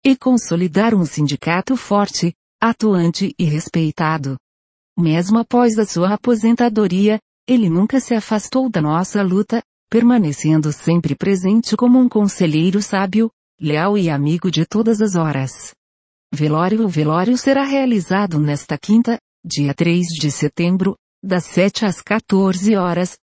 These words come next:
na Rua Fernando Camargo, número oitocentos e sessenta e sete, no centro de Americana. A diretoria do sindicato estará acompanhando de perto a cerimônia para prestar as últimas homenagens.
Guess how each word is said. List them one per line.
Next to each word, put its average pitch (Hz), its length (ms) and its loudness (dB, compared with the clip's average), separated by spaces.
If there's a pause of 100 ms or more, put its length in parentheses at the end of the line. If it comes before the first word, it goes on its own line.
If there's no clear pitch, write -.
(120)
na 160 220 2
Rua 185 320 2
Fernando 226 500 2
Camargo, 185 680 0 (280)
número 156 360 2
oitocentos 160 840 0
e 143 80 0
sessenta 190 500 -2
e 220 100 2
sete, 196 520 -4 (260)
no 185 160 0
centro 165 420 -2
de 208 120 0
Americana. 180 760 0 (560)
A 156 120 -2
diretoria 208 680 2
do 196 160 0
sindicato 151 680 -2
estará 156 520 0
acompanhando 170 680 2
de 156 140 -6
perto 226 400 -2
a 233 60 0
cerimônia 214 720 2 (100)
para 147 220 0
prestar 214 500 0
as 196 180 0
últimas 185 480 0
homenagens. 165 920 -2